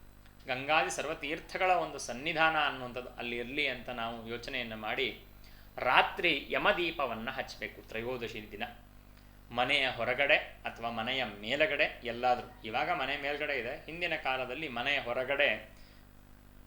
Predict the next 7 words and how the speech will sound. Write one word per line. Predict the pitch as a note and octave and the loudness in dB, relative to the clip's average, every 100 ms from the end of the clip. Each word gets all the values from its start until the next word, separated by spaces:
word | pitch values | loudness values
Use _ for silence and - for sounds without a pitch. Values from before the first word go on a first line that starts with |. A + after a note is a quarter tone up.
| - - | -18 -4
ದಕ್ಷಿಣಾಭಿಮುಖವಾಗಿ | A2+ A2+ - F3+ A#3+ A#3 F#3+ E3 D3 C#3 C3+ D3 B2+ B2 - | -2 -2 4 10 12 10 2 0 4 4 4 2 -2 -4 -2
ಯಮನ | B2 D#3+ A3+ | 0 4 2
ಪ್ರೀತ್ಯರ್ಥವಾಗಿ | - D3+ D3 D3 - C3+ B2+ B2 | 2 -2 2 0 0 -2 0 0
ಮಣ್ಣಿನ | A2+ A2+ C3+ F#3 G#3 E3+ | -4 -6 -4 -2 0 0
ದೀಪವನ್ನ | C3 B2 A#2 A2+ A2 | -2 -4 -4 -4 -4
ಹಚ್ಚಿ, | G#2+ A#2+ - - D3+ G#2 - - - - - | -4 -4 -6 -2 -2 -2 -10 -20 -20 -20 -2
ಆ | C#3 B2+ | 2 4